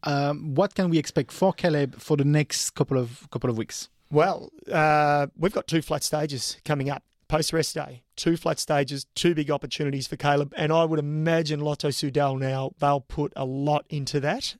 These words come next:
Speaker 2: Um, remember, they lost two of their big stars, remember, on at post-stage one.
Speaker 1: Yep.
Speaker 2: Phil Gilbert, Jean Degenkolb. So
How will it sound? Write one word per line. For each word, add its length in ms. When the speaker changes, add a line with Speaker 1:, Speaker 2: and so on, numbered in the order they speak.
Speaker 2:
Um, 380
remember, 320
they 120
lost 400
two 120
of 40
their 120
big 180
stars, 500
remember, 340
on 540
at 140
post-stage 560
one. 320
Speaker 1:
Yep. 180
Speaker 2:
Phil 200
Gilbert, 580
Jean 220
Degenkolb. 580
So 340